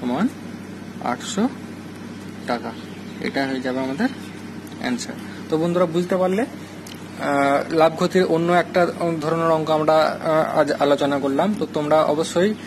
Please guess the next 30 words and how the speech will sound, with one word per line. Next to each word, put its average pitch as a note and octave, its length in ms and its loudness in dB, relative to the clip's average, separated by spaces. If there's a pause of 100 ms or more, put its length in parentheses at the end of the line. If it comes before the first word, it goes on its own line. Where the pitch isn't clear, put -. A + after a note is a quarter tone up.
(300)
আশা D3 180 2
করি D#3+ 160 2
বুঝতে D#3 360 2
পেরেছো। D#3+ 320 2
যদি E3 200 2
বুঝতে D#3 340 2
না D#3 160 4
পারো, E3 220 4
তোমরা D#3 260 0
অবশ্যই D3 480 4 (560)
আমাকে D#3 440 4 (460)
কমেন্ট D#3+ 300 4
করে D#3 160 4
জানাবে। D3+ 400 4 (380)
আর, C#3 180 6
আহ, C#3 880 4
আরও F3+ 280 6 (200)
বিভিন্ন F3 340 4
ধরনের F3 280 6
লাভ D#3 240 4
ক্ষতির D#3+ 280 0
অঙ্ক D3 260 4
আছে, E3+ 440 4 (220)
সেগুলি D3+ 300 2
জানার D3 260 2
জন্য D3 180 0
তোমরা D3 240 2
অবশ্যই C#3+ 400 2
চ্যানেলটি C#3+ 440 0
সাবস্ক্রাইব C#3 520 2